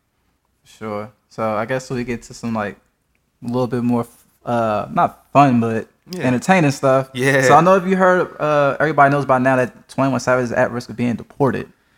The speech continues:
Speaker 2: Right.
Speaker 1: Which I think that was probably the strangest thing I saw on Super Bowl Sunday.
Speaker 2: Did they get him out of there? I think they
Speaker 1: I
Speaker 2: got
Speaker 1: think
Speaker 2: him
Speaker 1: he,
Speaker 2: out of there.
Speaker 1: uh, you know, he's still locked in,
Speaker 2: Oh, okay.
Speaker 1: what I've heard.
Speaker 2: Okay.
Speaker 1: Yeah.
Speaker 2: I did hear that Jay-Z, um, got him a lawyer.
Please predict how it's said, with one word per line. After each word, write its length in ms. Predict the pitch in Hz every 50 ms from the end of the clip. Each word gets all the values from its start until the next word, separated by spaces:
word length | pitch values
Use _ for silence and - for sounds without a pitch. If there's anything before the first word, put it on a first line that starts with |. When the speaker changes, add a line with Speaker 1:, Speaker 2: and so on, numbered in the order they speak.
| _ _ _ _
Speaker 2:
Right. 220 | - 110 117 117 123
Speaker 1:
Which 200 | 117 - - - - -
I 160 | - 135 160
think 220 | - 165 156 135
that 60 | 160 165
was 100 | 170 -
probably 200 | - - 143 131
the 40 |
strangest 320 | 135 - - 143 151 139 -
thing 140 | 143 139 135
I 60 | 131
saw 200 | - - 139 127
on 80 | 123 123
Super 220 | - - 127 117
Bowl 120 | 120 113 110
Sunday. 360 | - - 117 113 104 101 -
Speaker 2:
Did 80 | 135
they 100 | 156 180
get 160 | 185 190 220 214
him 120 | 202 190
out 180 | 196 214 208 196
of 60 | 196
there? 240 | 202 214 208 214 - _ -
I 60 | 139
think 180 | - - 214 220
they 60 | -
Speaker 1:
I 60 | 147 156
Speaker 2:
got 100 | 156 151
Speaker 1:
think 100 | 147 131
Speaker 2:
him 40 | -
Speaker 1:
he, 60 | 139
Speaker 2:
out 140 | 127 120 110
of 60 | 104 98
there. 140 | 98 - -
Speaker 1:
uh, 300 | 135 151 151 147 139 113
you 60 | 131 131
know, 120 | 135 131
he's 100 | 147 143
still 180 | - 147 135 127
locked 280 | 123 120 123 - -
in, 260 | 139 139 123 120 127 - -
Speaker 2:
Oh, 200 | - 131 127 117
okay. 140 | 110 - 123
Speaker 1:
what 100 | 123 120
I've 80 | 117 120
heard. 340 | 131 131 127 123 120 117 -
Speaker 2:
Okay. 360 | 104 85 - - 95 85 -
Speaker 1:
Yeah. 440 | - 127 123 123 120 120 120 123 127 143
Speaker 2:
I 80 | - 117
did 320 | 113 120 147 185 226 214
hear 180 | 190 180 151 139
that 120 | 135 123
Jay-Z, 760 | 117 131 131 127 120 117 120 151 180 190 175 147 123 113 _ _ _ _ _ _ _ _ _ -
um, 220 | 113 110 107 107 101
got 200 | 117 123 120 110
him 80 | 104 101
a 20 |
lawyer. 400 | 107 123 147 151 107 85 69